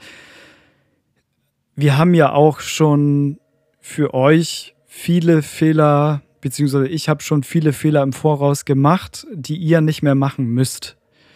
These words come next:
Ähm, wo man eingreifen kann und, ähm, g-, und genau schauen kann, wie arbeite ich am effizientesten, was hilft mir, was brauche ich, wie klingt was gut. Ähm, also jetzt explizit fürs Thema Unterricht, ne?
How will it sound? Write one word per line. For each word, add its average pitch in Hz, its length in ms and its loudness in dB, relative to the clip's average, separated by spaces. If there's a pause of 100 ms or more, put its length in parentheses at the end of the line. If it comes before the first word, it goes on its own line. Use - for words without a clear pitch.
(240)
Ähm, 127 600 -2
wo 143 240 -2
man 139 180 0
eingreifen 147 560 0
kann 151 260 -4
und, 135 320 -4
ähm, 131 580 -4 (440)
g-, - 80 -10
und 180 300 -8
genau 156 260 4
schauen 165 400 2
kann, 135 320 -2 (480)
wie 151 140 2
arbeite 151 420 2
ich 151 140 -4
am 143 100 -4
effizientesten, 139 1040 -4
was 143 280 -2
hilft 165 380 2
mir, 117 260 -6
was 143 220 0
brauche 143 500 2
ich, - 240 -12 (360)
wie 160 160 0
klingt 170 420 0
was 143 260 -2
gut. 170 460 -2 (480)
Ähm, 135 420 2
also 135 200 -2
jetzt 135 160 -4
explizit 135 560 -6
fürs - 240 -8
Thema 131 280 0
Unterricht, 123 560 -6
ne? 139 220 -4